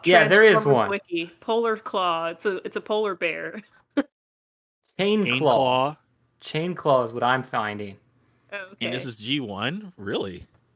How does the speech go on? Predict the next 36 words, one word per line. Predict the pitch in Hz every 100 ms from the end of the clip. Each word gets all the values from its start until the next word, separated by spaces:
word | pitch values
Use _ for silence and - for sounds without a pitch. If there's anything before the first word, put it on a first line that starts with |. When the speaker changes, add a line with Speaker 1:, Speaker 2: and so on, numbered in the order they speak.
| _ _
Speaker 1:
Yeah, | 113 139 202 226 151
he's | -
got | 151
a | 127
metal | 113 123 143
head | 143
on | 156
his, | 170 160 135 _
oh, | 156 123
he | 147
comes | 143 170 165
from | - 165 151
the |
U | 127 143 160
K | 165 165 151 139 -
only | 123 175 220
stories? | 190 247 262 254 165
Let | 117
me | 104
see. | 98 104 101 - _ -
Um, | 120 117 113 269
Speaker 2:
Oh, | 233 220 202 196 -
God, | 214 196 170 156 143 156
really? | 196 233 240 247 254 269 - _
<laughs> | 359 - 370 - 269 262 262 - 247 _ - - _
Speaker 1:
Wait, | 123 117 120 - -
yeah, | 180 165 143
he | 160
came | - 175 180
from | - 185
the | 170
Marvel | 160 165 160
U | 156 151 151
K | 151 147
only | 143 135 139 135
stories. | 123 - 117 107 104 101 - -